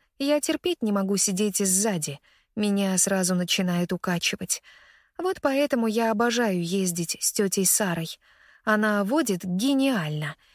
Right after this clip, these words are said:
и я почти не чувствую поворотов. До места мы добираемся очень быстро. А ведь пойди мы пешком,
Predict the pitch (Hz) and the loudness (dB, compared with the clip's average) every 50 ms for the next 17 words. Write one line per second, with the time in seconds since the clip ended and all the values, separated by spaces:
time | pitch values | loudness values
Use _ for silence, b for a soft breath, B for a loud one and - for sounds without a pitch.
0 | b b b - 254 233 226 220 208 247 294 285 - 202 180 - - - - 262 | b b b -4 -2 0 0 0 0 0 -2 -2 -2 -2 -2 -2 -2 -2 0 0
1 | 233 196 180 - - - 233 214 - - - 190 185 180 175 - 202 185 190 180 | 0 0 0 0 0 0 0 0 0 0 0 0 -2 -2 0 0 0 0 2 0
2 | 170 165 165 - - - - - - - _ _ _ _ _ _ _ _ _ _ | 0 -2 -4 -4 -8 -10 -12 -12 -14 -18 _ _ _ _ _ _ _ _ _ _
3 | _ - 214 208 240 240 240 277 349 359 - - 233 202 202 240 285 254 262 208 | _ -4 0 2 2 2 2 0 0 -2 -2 0 0 0 2 2 2 2 2 2
4 | 220 208 220 247 262 254 233 - - 202 208 240 240 - - 262 254 202 156 156 | 2 2 2 2 2 2 2 2 2 2 2 2 0 0 0 0 0 0 0 -2
5 | 147 147 - - - 156 147 143 - _ _ _ _ _ _ _ _ _ - 208 | -2 0 -2 -2 -2 -2 -6 -8 -10 _ _ _ _ _ _ _ _ _ -2 0
6 | 196 196 196 190 196 190 - - - - - 208 208 214 185 190 202 190 180 180 | 0 2 2 2 0 0 0 -2 -2 2 2 2 2 2 0 0 0 0 0 0
7 | 175 - 202 190 - - - 262 240 220 190 | 0 0 0 0 0 0 2 0 2 0 -2